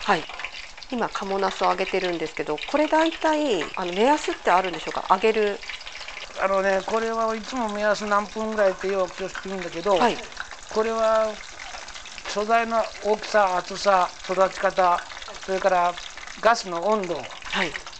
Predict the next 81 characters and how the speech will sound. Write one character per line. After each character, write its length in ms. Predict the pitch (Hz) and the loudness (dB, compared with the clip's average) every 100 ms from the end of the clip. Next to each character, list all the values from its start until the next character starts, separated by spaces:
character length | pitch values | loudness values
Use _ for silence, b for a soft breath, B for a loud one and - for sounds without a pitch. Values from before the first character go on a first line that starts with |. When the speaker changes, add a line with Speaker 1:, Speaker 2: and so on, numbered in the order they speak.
| - | -2
Speaker 2:
そ 100 | 214 | 0
れ 100 | 262 | 2
ら 120 | 214 | 2
に 120 | 170 | 0
よ 60 | 156 | -4
っ 60 | 156 | -6
て 100 | 151 - | -8 -4
全 180 | 208 254 | -2 -2
然 80 | 262 - | -4 0
違 60 | 220 240 | 2 2
う 40 | |
ん 80 | 175 | 0
で、 260 | 165 180 - - - | -2 -2 -4 -10 -6
時 100 | 202 240 | -4 -2
々 200 | 247 214 | -2 0
さ 160 | 202 | 0
し 100 | 190 | 0
て 100 | - | -4
み 180 | 262 254 | -4 -4
て、 160 | 170 113 - - | -6 -8 -12 -8
そ 140 | - | -6
っ 40 | 269 | -4
と 100 | 165 | 0
入 160 | 269 | 0
っ 20 | 269 | 0
て 80 | |
い 40 | 254 | -2
け 60 | |
ば 120 | 196 160 | -2 -4
い 40 | |
い、 20 | |
い 20 | 147 - | -6 -10
い 40 | 190 | -8
ん 40 | |
じ 60 | 123 | -8
ゃ 20 | |
な 100 | 151 | -10
い 40 | 208 | -10
の？ 80 | 294 | -4
Speaker 1:
は 160 | 220 | -2
い。 60 | 202 - 214 | -2 -2 0
Speaker 2:
で、 120 | 233 | 4
要 140 | 262 | 4
は 80 | 220 | 4
天 200 | 240 247 | 2 -2
ぷ 100 | 240 | 2
ら 120 | 240 | 4
で 80 | 220 | 4
は 80 | 185 | 2
黄 80 | 202 | 4
金 280 | 226 240 240 | 4 4 0
色 180 | 240 233 | 2 0
に 120 | 233 | 0
っ 20 | |
て 80 | 202 | -4
言 100 | 160 | -4
葉 280 | 165 151 147 | -2 0 0
あ 60 | |
る 80 | 143 | 0
わ 120 | 131 | -4
ね。 140 | 170 202 | -2 2
Speaker 1:
は 100 | 220 | 2
い。 80 | - - - - - | 2 -8 -12 -10 -10
Speaker 2:
あ、 80 | - - - | -10 -12 -6
最 180 | - 247 | 0 2
初 140 | 233 247 | 2 2
は、 260 | 233 220 - - - | 2 2 -4 -12 -4
新 300 | 180 196 262 | -2 4 4
し 80 | 262 | 2
い 40 | 240 | -2
う 80 | 170 | -2
ち 100 | 175 | -2
は 80 | |
黄 80 | 180 | 0
金 240 | 202 214 214 | 2 2 2
色 160 | 214 | 0
に 60 | 185 | 2
な 80 | 165 | 4
ら 120 | 185 | 2
な 120 | |
い。 40 | 180 | 2